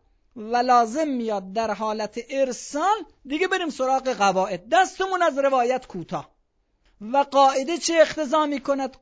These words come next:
قاعده اقتضا می‌کند که یک طلاق واقع بشه. چرا اگر بگه انت ثلاثا سه بار نگفته انت طالق، یه بار گفته، فقط قید ثلاثا آورده، چرا یه طلاق واقع بشه؟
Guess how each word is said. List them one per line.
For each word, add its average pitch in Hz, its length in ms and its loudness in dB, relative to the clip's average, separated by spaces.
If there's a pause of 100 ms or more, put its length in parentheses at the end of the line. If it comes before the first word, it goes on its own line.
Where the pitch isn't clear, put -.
قاعده 262 440 0
اقتضا 269 580 -2
می‌کند 226 500 -8
که 247 120 -12
یک 269 540 -6
طلاق 320 440 2
واقع 240 440 0
بشه. 151 320 -16 (680)
چرا 370 460 -2
اگر 269 260 0
بگه 247 260 -6
انت 254 340 -8
ثلاثا 247 680 -2 (600)
سه 359 460 -4
بار 339 460 4
نگفته 349 420 -2
انت 294 260 -6
طالق، 233 420 -4
یه 339 340 0
بار 349 280 8
گفته، 240 280 -6
فقط 277 320 -4
قید 285 260 -6
ثلاثا 240 560 -4
آورده، 160 280 -12
چرا 302 280 -2
یه 339 160 -4
طلاق 262 360 2
واقع 214 320 -2
بشه؟ 160 300 -14